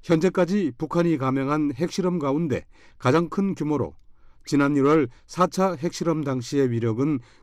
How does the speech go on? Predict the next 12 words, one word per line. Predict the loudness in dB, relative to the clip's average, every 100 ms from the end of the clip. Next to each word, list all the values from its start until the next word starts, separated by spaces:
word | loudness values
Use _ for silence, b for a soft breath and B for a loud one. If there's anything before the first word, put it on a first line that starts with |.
| -2
육 | 0 0 -6
킬로톤이었습니다. | -4 -4 -2 -2 0 0 -2 -2 -10 -12 -16 -20 _ _ _ _ _ -20 -20 -20 -20 -20 -20 _
북한은 | -4 2 4 4 0
한반도 | -2 0 2 2 2
시간 | -2 0 0 0 -4
구 | -4 -2
일 | 0 0
오후 | -2 -2 -2
한 | -2 -4 -4
시 | -4
삼십 | -4 -4 -6
분, | -6